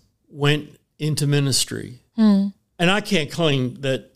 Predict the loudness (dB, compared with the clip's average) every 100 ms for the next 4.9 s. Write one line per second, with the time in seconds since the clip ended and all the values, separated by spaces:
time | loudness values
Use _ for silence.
0 | _ -6 -4 0 0 0 0 4 4 4
1 | 0 -4 -8 -6 -4 -2 -4 -4 -8 _
2 | _ _ _ -6 -4 -4 -4 -2 2 2
3 | -2 -4 -4 -4 -10 -20 -12 -12 -8 -4
4 | 2 4 4 2 0 -2 -2 -4 -6